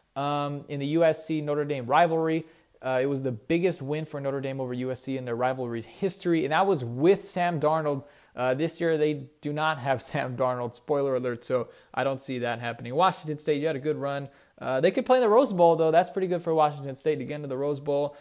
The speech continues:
where they would likely play. Uh, they'd have the right to lose to Ohio State, uh, in this scenario because they need Ohio State to lose against Michigan. Uh, so they would get to lose to those guys. So good for you. You got to the Rose Bowl.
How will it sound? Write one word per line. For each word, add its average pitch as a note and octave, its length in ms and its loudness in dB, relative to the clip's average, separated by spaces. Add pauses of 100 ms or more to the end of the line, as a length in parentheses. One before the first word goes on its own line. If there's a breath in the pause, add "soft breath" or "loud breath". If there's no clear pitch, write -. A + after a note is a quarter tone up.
(140 loud breath)
where C3 120 -2
they C3+ 100 2
would C3 160 -2
likely E3 400 2
play. D#3 500 2 (460 loud breath)
Uh, C#3 160 0
they'd D3+ 160 2
have D#3 220 0
the C#3 100 0
right E3+ 300 2
to E3 100 -2
lose D#3 380 0
to D#3+ 360 -4 (160)
Ohio D3+ 320 0
State, C#3 480 -2 (300 soft breath)
uh, B2 180 -2
in B2 160 -6
this C#3+ 160 -4
scenario C3 440 -2
because B2 260 -8
they A#2+ 80 -6
need A#2+ 140 -8
Ohio A#2 260 -2
State A#2+ 320 -8
to A#2+ 100 -10
lose C3 280 -4
against A#2+ 300 -8
Michigan. D#3 540 0 (560 soft breath)
Uh, B2+ 320 0
so C3 140 -4
they C3 100 0
would C3 200 -4
get B2+ 160 -8
to B2+ 80 -8
lose A#2+ 200 -8
to A#2+ 100 -12
those B2+ 200 -8
guys. A2 200 -14
So C#3 140 -4
good F#3+ 180 0
for G3 80 0
you. E3+ 140 4
You C3 80 0
got D3 140 2
to - 60 -10
the D3 80 0
Rose C#3 180 -2
Bowl. B2 240 -6